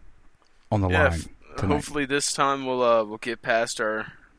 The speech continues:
Speaker 2: previous recording issues, 'cause every time I've tried to record, it's been kinda experimental and weird.
Speaker 1: Mm-hmm. And this time,
Speaker 2: It
Speaker 1: we're just doing it old style, which means missionary,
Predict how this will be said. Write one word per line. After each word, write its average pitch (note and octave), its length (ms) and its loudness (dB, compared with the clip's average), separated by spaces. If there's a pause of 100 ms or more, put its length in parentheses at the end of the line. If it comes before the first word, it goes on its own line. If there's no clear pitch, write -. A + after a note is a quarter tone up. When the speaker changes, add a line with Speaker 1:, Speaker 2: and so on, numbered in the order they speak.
Speaker 2:
previous A2 400 -8
recording A2 440 -6
issues, G#2+ 440 -8
'cause G#2 460 -8 (440)
every A#2 240 -2
time A#2 240 -2
I've A2 120 -8
tried A#2 160 0
to G#2+ 80 -8
record, A2 400 -4
it's G2 140 -12
been G#2 280 -8
kinda G#2 500 -4 (360)
experimental G#2+ 800 -6
and G2 180 -12 (220)
weird. G2+ 340 -10 (760)
Speaker 1:
Mm-hmm. D#3 380 8 (100)
And A#2+ 200 6
this E3+ 240 6
time, E2+ 540 0 (500)
Speaker 2:
It G#2+ 140 -14
Speaker 1:
we're C#3+ 160 4
just F#2 240 0
doing G#2+ 240 4
it A#2 160 4 (720)
old B2 400 6
style, B2+ 640 8 (500)
which - 260 -2
means A#2+ 320 6
missionary, F2+ 680 2